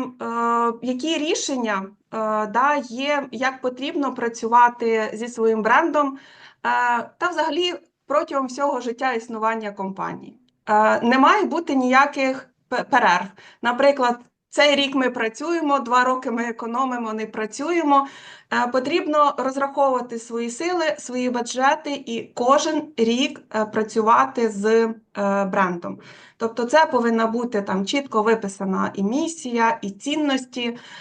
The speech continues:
да, е, це обов'язково має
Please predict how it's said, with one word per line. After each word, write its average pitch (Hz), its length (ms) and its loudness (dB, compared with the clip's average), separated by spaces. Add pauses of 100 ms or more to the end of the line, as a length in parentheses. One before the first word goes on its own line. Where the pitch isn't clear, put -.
(460)
да, 262 400 6 (220)
е, 220 280 0
це 262 480 4
обов'язково 254 680 2
має 220 500 0